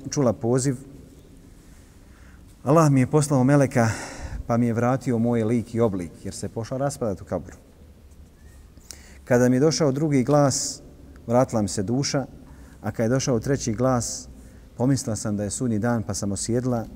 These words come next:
i obrve i trepuše i svaka dlaka na mom tijelu.”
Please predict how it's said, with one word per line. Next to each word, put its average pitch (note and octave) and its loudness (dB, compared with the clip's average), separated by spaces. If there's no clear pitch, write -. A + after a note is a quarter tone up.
i G2+ -4
obrve A2+ 0
i A2 -12
trepuše A#2 -6
i G2+ -8
svaka A#2 -4
dlaka A2 -4
na F#2+ -2
mom G2 0
tijelu.” E2 -6